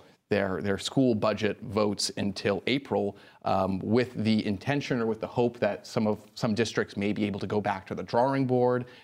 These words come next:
and, you know, have these conversations and, and make cuts to try to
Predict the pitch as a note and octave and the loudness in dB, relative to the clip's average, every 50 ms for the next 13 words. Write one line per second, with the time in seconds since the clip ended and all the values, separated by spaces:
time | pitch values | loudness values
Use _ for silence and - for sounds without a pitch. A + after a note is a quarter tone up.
0 | - - - G#2 G2 G2 G2 F#2+ F2 G2+ F#2+ G2 G2 F#2+ - - - - - G#2 | -10 -4 -2 0 0 0 0 0 0 0 0 0 -2 -4 -6 -10 -14 -10 -6 -4
1 | A#2+ A#2+ A2 A#2 A2+ G2+ - - A2 A2 G2+ G#2+ G2+ - - G#2+ G#2+ G#2 - G#2+ | -4 -2 0 0 0 0 0 -2 -2 0 0 0 -2 0 0 0 0 0 -2 -4
2 | G#2 F#2 G2+ F#2 - - G2+ F#2+ G2 G#2 G2+ - - - A2 F#2+ - - - - | -4 -2 -4 -6 -6 -6 -4 -2 -2 -2 -4 -4 -4 -4 -4 -4 -4 -6 -8 -6
3 | - - A2+ G2+ G2+ G2 G2 F#2+ | -4 -2 -2 -2 0 -2 -4 -6